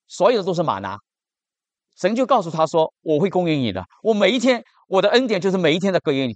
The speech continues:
供应。”所以他的心就非常的坚定，就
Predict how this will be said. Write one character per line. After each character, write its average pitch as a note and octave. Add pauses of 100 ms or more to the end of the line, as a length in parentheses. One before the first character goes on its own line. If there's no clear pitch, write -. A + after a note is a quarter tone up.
(240)
供 A#2
应。” A#2 (300)
所 E3+
以 F3
他 D3+
的 C#3+
心 D3
就 C#3
非 -
常 A2+
的 G#2+
坚 A2
定， G#2 (580)
就 D#3